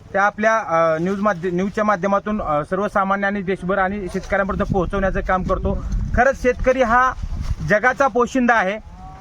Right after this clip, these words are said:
शेतकरी हा प्रत्येक वेळीस, अ, आपापल्या शेतामध्ये वेगवेगळे प्रयोग करतो आणि त्या प्रयोग केल्यानंतर तो त्यामध्ये यशस्वी होतो. मात्र शेतकरी आपल्या, अ, शेतीतील जो प्रयोगामध्ये यशस्वी होत असताना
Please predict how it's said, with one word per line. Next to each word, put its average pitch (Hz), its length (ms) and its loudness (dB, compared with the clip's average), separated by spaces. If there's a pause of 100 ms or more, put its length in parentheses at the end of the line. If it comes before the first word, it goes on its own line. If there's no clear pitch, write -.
(120)
शेतकरी 240 280 -2
हा 233 140 4
प्रत्येक 240 380 -2
वेळीस, 240 300 -2
अ, - 180 -4
आपापल्या 190 520 2
शेतामध्ये 220 460 0
वेगवेगळे 214 380 -2
प्रयोग 226 320 0
करतो 202 280 -2
आणि 196 160 2
त्या 214 140 -2
प्रयोग 214 220 -2
केल्यानंतर 208 380 -2
तो 214 80 -4
त्यामध्ये 208 440 -2
यशस्वी 220 480 -2
होतो. 175 300 -2 (440)
मात्र 208 300 0
शेतकरी 240 680 -4 (100)
आपल्या, 233 420 2
अ, 185 220 0 (100)
शेतीतील 220 400 -2
जो 233 100 0
प्रयोगामध्ये 220 560 0
यशस्वी 208 300 -2
होत 208 240 0
असताना 214 340 2